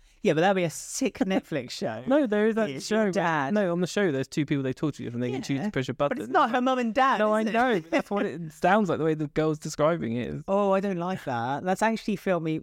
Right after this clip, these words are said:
Speaker 1: that's put me, that's made me anx-, anxious. And I don't know why it's made me so anxious. Why has that made me so anxious?
Speaker 2: This person said, "This is the dad after she pressed the button."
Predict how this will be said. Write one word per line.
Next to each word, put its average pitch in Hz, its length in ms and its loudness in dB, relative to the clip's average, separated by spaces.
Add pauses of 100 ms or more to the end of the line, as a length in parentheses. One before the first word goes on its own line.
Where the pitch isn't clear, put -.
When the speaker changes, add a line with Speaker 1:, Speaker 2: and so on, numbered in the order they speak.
(140)
Speaker 1:
that's 190 160 -2
put 233 200 2
me, 175 160 -2
that's 190 240 -4
made 202 260 0
me 180 80 0
anx-, 147 300 -2
anxious. 170 600 -4
And 175 100 -2
I - 20 -2
don't 208 140 2
know 226 80 0
why 220 260 2
it's - 120 -8
made 156 120 0
me 147 80 0
so 151 180 -2
anxious. 156 640 -6 (140)
Why 180 140 4
has 208 80 0
that - 120 -4
made 190 140 0
me 165 80 0
so 156 160 -4
anxious? 156 340 0
Speaker 2:
This 170 80 -10
person 156 240 4
said, 135 340 0
"This 160 180 -2
is 165 80 -6
the 160 100 -2
dad 127 400 0 (100)
after 123 260 0
she - 140 -4
pressed - 300 -2
the - 60 -6
button." 107 440 -4